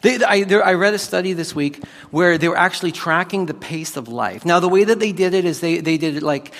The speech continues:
they're just watching people walking down the street in major cities. But, but in the year, like, I think it was twenty eighteen, compared to the nineteen nineties, people in number of major cities were at least ten percent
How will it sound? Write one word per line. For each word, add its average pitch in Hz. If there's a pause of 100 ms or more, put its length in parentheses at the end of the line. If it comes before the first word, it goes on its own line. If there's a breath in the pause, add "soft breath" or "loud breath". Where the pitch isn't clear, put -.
they're 175
just 165
watching 165
people 165
walking 147
down 151
the 143
street 139
in 131
major 131
cities. 90 (540 soft breath)
But, 151
but 135
in 147
the 147
year, 165
like, 139
I -
think 170
it 165
was 127
twenty 175
eighteen, 123 (520 soft breath)
compared 147
to 135
the 123
nineteen 139
nineties, 143 (460 soft breath)
people 165
in 151 (180)
number 165
of 208
major 196
cities 175
were 143
at -
least 190
ten 175
percent 165